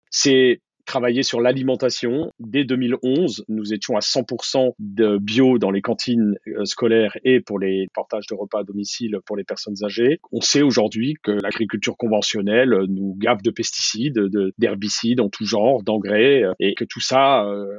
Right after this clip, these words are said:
génère des maladies et affaiblit la santé de, de chacun. Et on continue pourtant à servir ça dans les, dans les restaurations collectives. Et moi, dès deux mille dix, donc, euh, j'ai demandé, euh, à ce qu'on passe au cent pour cent bio dans les cantines. On n'a pas répercuté le surcoût aux familles.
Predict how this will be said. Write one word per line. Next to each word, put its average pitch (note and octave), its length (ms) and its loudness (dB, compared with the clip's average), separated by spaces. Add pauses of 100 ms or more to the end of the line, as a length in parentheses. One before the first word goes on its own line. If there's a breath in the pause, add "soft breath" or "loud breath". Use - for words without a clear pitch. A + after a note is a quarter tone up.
génère A#2+ 320 -4
des A2 140 -4
maladies A2 460 -6 (140)
et G#2+ 120 -4
affaiblit A2+ 460 -2
la A#2+ 100 2
santé A#2 380 -2
de, G#2 120 -2
de G2 160 -8
chacun. A#2 420 -4 (360)
Et B2 100 2
on A#2+ 80 -2
continue D3 460 -4
pourtant C#3+ 480 0
à G#2 180 -2
servir A2+ 340 -6
ça C#3+ 200 -4
dans A#2+ 120 -6
les, A2 220 -4
dans A2 140 -8
les G#2+ 100 -6
restaurations A2+ 480 -8
collectives. A2+ 460 -8
Et G#2+ 240 2
moi, A2 180 4
dès A2 160 4
deux A2+ 120 2
mille G#2+ 140 0
dix, G2+ 360 -8
donc, A2 200 -4
euh, G2 100 -2
j'ai G2 160 -6
demandé, G#2 500 2
euh, F2+ 200 2 (160)
à G#2+ 60 -2
ce - 80 -4
qu'on G2+ 180 -10
passe A#2+ 300 0
au A2+ 60 -2
cent G#2+ 160 -6
pour F#2+ 160 -10
cent G#2 120 -6
bio A2+ 140 0
dans A#2+ 80 0
les G#2 60 0
cantines. G#2 340 -4 (480)
On G#2+ 120 -12
n'a G#2 100 -6
pas A#2 200 -4
répercuté B2+ 720 -4 (100)
le G#2 100 -8
surcoût A#2+ 560 -12
aux G#2+ 60 -6
familles. C#3+ 500 -4